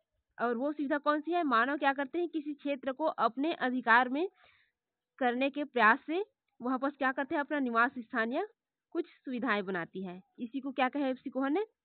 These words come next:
अधिवास भूगोल कहा है या उसका अध्ययन करते हैं, वो क्या है, अधिवास भूगोल है। फिर है प्रसिद्ध जर्मन भूगोलविद ओ श्लूटर के अनुसार, जिन्होंने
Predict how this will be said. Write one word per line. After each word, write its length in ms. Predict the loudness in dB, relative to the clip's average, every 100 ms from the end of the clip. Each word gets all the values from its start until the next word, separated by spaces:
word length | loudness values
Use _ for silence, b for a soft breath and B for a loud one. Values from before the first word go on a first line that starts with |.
| _ _ -10
अधिवास 460 | -6 0 2 2 0
भूगोल 240 | -2 -2
कहा 180 | -2 -6
है 280 | -8 -10 -4
या 140 | 0
उसका 280 | 0 -2 -2
अध्ययन 280 | 0 -2 -2
करते 240 | -4 -2
हैं, 80 | -4
वो 140 | -2 -2
क्या 160 | -2
है, 100 | -4 -6
अधिवास 380 | -4 0 0 0
भूगोल 200 | -6 -8
है। 60 | -8
फिर 220 | -6 -2
है 120 | -2 -4 b b b b b b
प्रसिद्ध 420 | -4 -2 -2 -2
जर्मन 420 | 0 2 2 2 0
भूगोलविद 640 | 0 2 2 2 -4 -4 -2
ओ 160 | 0 0 -4
श्लूटर 400 | -4 -2 0 0
के 80 | 0
अनुसार, 340 | -4 -4 -4
जिन्होंने 420 | -2 -2 0 0